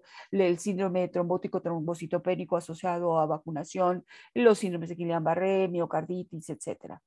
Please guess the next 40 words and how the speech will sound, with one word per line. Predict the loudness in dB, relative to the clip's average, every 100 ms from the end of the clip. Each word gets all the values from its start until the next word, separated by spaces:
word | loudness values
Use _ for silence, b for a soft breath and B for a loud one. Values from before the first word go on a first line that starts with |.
| _ B B B 8
La | 12
otra | 12 12
es | 10 10
la | 8
duración | 10 6 4 2
a |
largo | 4 4 4
plazo | 0 0
de | -2
la | -2
inmunidad, | -2 2 4 4 4
que |
es | -2
algo | 0 -2
que | 0
ya | 0
nos | 0
estuvo | -6 -6 -4 4 4 4 B B 0
hablando | 2 4 2 0 -4
Cristiana, | -6 4 4 6 0 0
pero | 2 6 6 6
que | 4 4
los | 0 -6
estudios | -6 -2 -2
posterior | 0 -2 0 0
a |
introducción, | 2 0 0 -2 -6 0
enfatizo, | 0 2 2 2 0 -2 0 -2 -2 b b b _
eh, | 6 6 4
cuando | 6 6 6
se | 0
empezaron | -2 -2 2 2 2
a |
usar | 0 -2
en | -2
población, | -2 -2 -2 -2 -4 -2
están | -6 -6 -6
dando | -4 -6
resultados | -6 -8 -6 0 0 0
alentadores | -6 -6 -2 2 2 2 0 -2